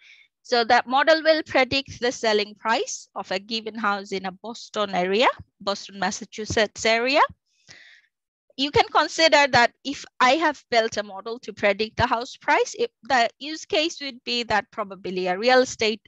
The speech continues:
agent is trying to, looking for a tool. He's, he's going to use a tool to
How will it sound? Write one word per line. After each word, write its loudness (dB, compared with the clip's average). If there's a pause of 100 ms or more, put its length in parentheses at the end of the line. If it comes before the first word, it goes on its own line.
(120)
agent -6
is -4
trying 0
to, -8 (520)
looking -4
for 2
a 2
tool. -10 (180)
He's, 0 (480)
he's -4
going 0
to -8
use -4
a 2
tool -12
to -10